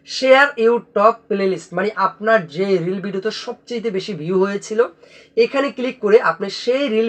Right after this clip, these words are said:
ভিডিওটাকে আপনি আবার পুনরায় আপলোড করতে পারেন, প্লাস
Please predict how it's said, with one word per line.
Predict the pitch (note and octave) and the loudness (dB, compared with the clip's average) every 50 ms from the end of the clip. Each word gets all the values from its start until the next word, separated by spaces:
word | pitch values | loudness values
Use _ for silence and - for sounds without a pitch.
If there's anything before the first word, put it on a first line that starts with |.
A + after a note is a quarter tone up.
| G3 | -2
ভিডিওটাকে | G#3 F3+ F3 F3+ E3 F3 E3 E3+ A3 B3 - - _ _ - E3 | -4 -4 -4 -4 -4 -4 -4 -2 -2 -2 -2 -4 _ _ -4 -4
আপনি | D#3+ E3 - F#3+ G3+ - - D3 | -4 -2 -2 -6 -6 -2 0 0
আবার | D3 - G#3+ A3 A3 - | 2 4 4 4 2 0
পুনরায় | G#3 F#3+ F#3 F3 G3 A#3 - - C#3+ | -4 -4 -2 0 0 0 0 -2 -8
আপলোড | - - F#3 F#3 F3+ - | -8 -4 -6 -4 -4 -4
করতে | G3+ F#3+ - F#3 E3+ | -8 -6 -6 -6 -4
পারেন, | F#3 G3 A3 A#3+ A#3 - | -2 -2 -2 -2 -2 -4
প্লাস | G3 F#3 F3+ | -4 -4 -4